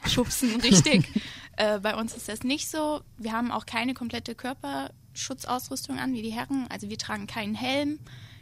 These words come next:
Speaker 1: keine Schulterpolster oder sonstiges. Wir haben als einziges einen Zahnschutz drin und bei Bedarf eine Goggle, das ist eine Schutzbrille für die Augen. Und ja.
Speaker 2: Okay,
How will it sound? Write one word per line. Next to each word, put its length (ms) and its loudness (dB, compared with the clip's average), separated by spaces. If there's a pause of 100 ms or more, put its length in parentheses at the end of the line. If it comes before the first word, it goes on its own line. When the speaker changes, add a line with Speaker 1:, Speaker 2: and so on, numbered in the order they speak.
(140)
Speaker 1:
keine 640 -2
Schulterpolster 920 -2
oder 180 -4
sonstiges. 560 -6
Wir 100 -2
haben 300 -2 (140)
als 200 -4
einziges 600 -2
einen 640 -4
Zahnschutz 580 -4
drin 320 -2 (800)
und 540 2 (360)
bei 140 0
Bedarf 560 2
eine 260 -2
Goggle, 400 2
das 200 -4
ist 140 -6
eine 80 -4
Schutzbrille 580 -4
für 100 -8
die 160 -2
Augen. 380 -2 (880)
Und 800 0 (920)
ja. 220 -10 (760)
Speaker 2:
Okay, 380 2